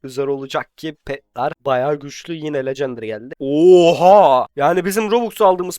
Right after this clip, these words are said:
pet çöp oldu arkadaşlar. Oha, <laughs> gelen paraya bak. Yuh!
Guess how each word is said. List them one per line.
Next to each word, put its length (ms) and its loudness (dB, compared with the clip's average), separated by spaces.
pet 240 -10
çöp 260 -2
oldu 220 -4
arkadaşlar. 560 -14
Oha, 420 0
<laughs> 180 -10
gelen 340 0
paraya 380 -4
bak. 180 -6
Yuh! 600 -6